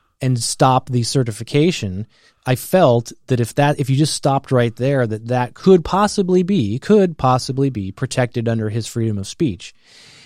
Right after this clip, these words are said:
If it's more than that, like we've kind of been speculating this last hour or so, that could he have been involved in orchestrating the riot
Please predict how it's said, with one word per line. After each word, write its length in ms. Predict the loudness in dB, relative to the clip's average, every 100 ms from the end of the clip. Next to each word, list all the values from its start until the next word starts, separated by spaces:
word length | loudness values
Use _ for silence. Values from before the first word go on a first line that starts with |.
| _
If 180 | -2 0
it's 160 | 0 0
more 300 | 2 2 2
than 160 | 2
that, 280 | -2 -4 -4
like 200 | -4 -2
we've 260 | -2 -2 -2
kind 160 | 2 2
of 60 |
been 100 | 2
speculating 840 | -4 -4 -4 -2 -6 -4 -6 -6 -8
this 160 | -10
last 280 | -6 -6 -6 -6
hour 340 | -2 0 0
or 60 | -2
so, 400 | -4 -4 -4 -6 _ _ -6
that 220 | 0 0
could 220 | 2 2 2
he 180 | 0
have 240 | 0 -2 0
been 160 | 0
involved 600 | 2 -2 0 2 4 2
in 160 | 0 -4 2
orchestrating 920 | 2 4 0 0 0 2 0 -2 -4 -8 _ _ _ -12
the 160 | -2 2
riot 540 | 4 4 4 2 0